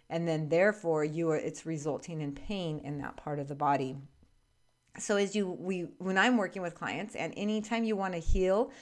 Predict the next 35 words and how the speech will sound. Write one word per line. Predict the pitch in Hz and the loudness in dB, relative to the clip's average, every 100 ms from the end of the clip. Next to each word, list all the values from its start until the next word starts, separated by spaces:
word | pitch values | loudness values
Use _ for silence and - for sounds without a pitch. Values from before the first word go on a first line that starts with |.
| - - _ - | -20 -20 _ -4
on | 170 | 0
the | 160 | 0
deepest | 156 202 214 214 214 - | 0 -4 0 -2 -2 0
level | 175 156 185 269 285 - - | 2 4 4 2 0 -6 -4
and | 170 160 151 | -2 -2 -2
the | 151 | -2
long | 151 175 165 | -2 -2 -2
lasting | 160 170 170 - 170 | 0 0 0 -6 -4
level, | 143 143 | -2 -2
you | 156 170 - | -4 -6 -8
have | - - - | -4 -4 -4
to | 196 | -8
start | - 165 143 139 | -4 0 2 0
at | 147 151 | -6 -6
the | 151 | -4
very | 139 139 139 | -2 0 0
bottom. | 117 120 - | -2 -4 -6
You | 143 | -8
have | 135 - 151 156 156 | -8 -2 4 4 4
to | 185 | -4
start | - 143 - | -4 -4 -4
with | 156 | -6
the | 151 139 139 _ | -6 -6 -10 _
fears, | - 175 180 185 180 - - - - _ - | -6 -2 -2 -2 -6 -20 -20 -20 -20 _ -6
move | 156 151 | -2 4
up | 165 160 | 2 2
the | 165 | 2
body | 156 151 151 | 4 4 2
to | 151 147 | -4 -6
the | 143 | -6
guilt, | 139 233 226 220 220 - - _ - | -2 2 4 2 -2 -14 -20 _ -8
then | 151 | -6
to | 147 156 | -4 -6
the | 143 | -6
shame | - 196 185 175 170 170 | -4 -2 0 -2 -4 -6